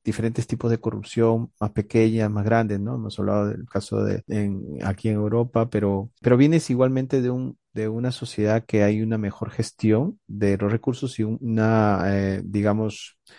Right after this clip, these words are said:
una repartición de poder un poco más, eh, más abierta. Eh, ¿cómo, cómo percibes que este tipo de concentración de poder y que crea impunidad,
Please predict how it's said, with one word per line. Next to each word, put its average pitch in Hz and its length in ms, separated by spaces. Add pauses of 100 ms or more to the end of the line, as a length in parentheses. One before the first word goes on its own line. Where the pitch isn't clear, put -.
(180)
una 123 140
repartición 123 640
de 127 80
poder 113 400
un 107 180
poco 117 680 (120)
más, 113 960
eh, 101 640
más 110 240
abierta. 127 880 (380)
Eh, 117 260
¿cómo, 170 420 (240)
cómo 170 240
percibes 143 760
que 127 140
este 135 220
tipo 143 460
de 123 160
concentración 104 720
de 135 80
poder 120 800
y 104 460
que 101 160
crea 113 280
impunidad, 117 960